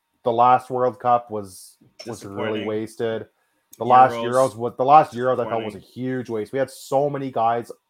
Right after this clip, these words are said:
Speaker 1: coming off of amazing form coming into that tournament, and we, we, we looked like a fart in an elevator. It was so bad. And then you come into this World Cup, and it's very lag-, I don't think,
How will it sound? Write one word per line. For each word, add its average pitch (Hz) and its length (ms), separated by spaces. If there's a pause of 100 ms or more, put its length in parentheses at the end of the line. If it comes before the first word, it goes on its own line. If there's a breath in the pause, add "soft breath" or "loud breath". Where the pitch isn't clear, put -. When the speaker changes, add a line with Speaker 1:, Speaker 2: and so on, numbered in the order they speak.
(280)
Speaker 1:
coming 120 320
off 113 180
of 113 60
amazing 107 520
form 107 400 (560)
coming 117 320
into 107 180
that 104 260
tournament, 113 500 (560)
and 101 320 (540)
we, 113 340
we, 110 320 (420)
we 110 300 (100)
looked 113 240
like 127 100
a 110 60
fart 110 400
in 101 60
an 101 60
elevator. 92 400
It 95 60
was 98 180
so 107 340
bad. 87 400 (600)
And 117 120
then 120 100
you 113 60
come 135 220
into 135 120
this 120 280
World 113 320
Cup, 104 440 (100)
and 98 500 (1080)
it's 98 140
very 120 300
lag-, 107 400
I 117 100
don't 131 180
think, 143 200